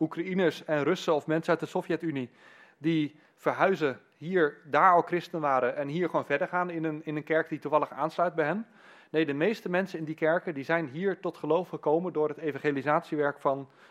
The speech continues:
van die Russisch en Oekraïens sprekende mensen. Het is een heel bemoedigend voorbeeld van wat we vandaag de dag onder vele volken, Iraniërs, Oekraïners en anderen zien gebeuren.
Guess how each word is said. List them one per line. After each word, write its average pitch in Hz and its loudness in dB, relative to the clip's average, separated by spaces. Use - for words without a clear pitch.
van 143 -6
die 123 -4
Russisch 131 -4
en 139 -8
Oekraïens 143 -10
sprekende 135 2
mensen. 131 -6
Het - -16
is 131 -10
een 135 -4
heel 190 4
bemoedigend 170 0
voorbeeld 180 2
van 165 0
wat 156 2
we 156 -6
vandaag 139 2
de - -14
dag 151 2
onder 139 0
vele 170 2
volken, 170 2
Iraniërs, 151 -2
Oekraïners 160 -6
en 135 -10
anderen 135 -2
zien 127 -8
gebeuren. 131 2